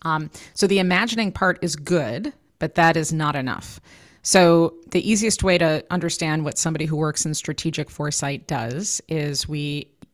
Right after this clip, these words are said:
use data-driven models. So this is very much not speculative.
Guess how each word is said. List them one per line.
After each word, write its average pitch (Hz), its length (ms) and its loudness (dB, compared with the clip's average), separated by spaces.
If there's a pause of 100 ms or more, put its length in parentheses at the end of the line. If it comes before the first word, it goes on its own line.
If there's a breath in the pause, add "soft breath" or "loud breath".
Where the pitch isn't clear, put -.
(100)
use 165 300 0
data-driven 175 720 0
models. 156 420 -2
So - 140 -4
this 139 200 -4
is 151 140 -6
very 147 220 -2
much 147 260 -4
not 135 240 -4
speculative. 143 760 -6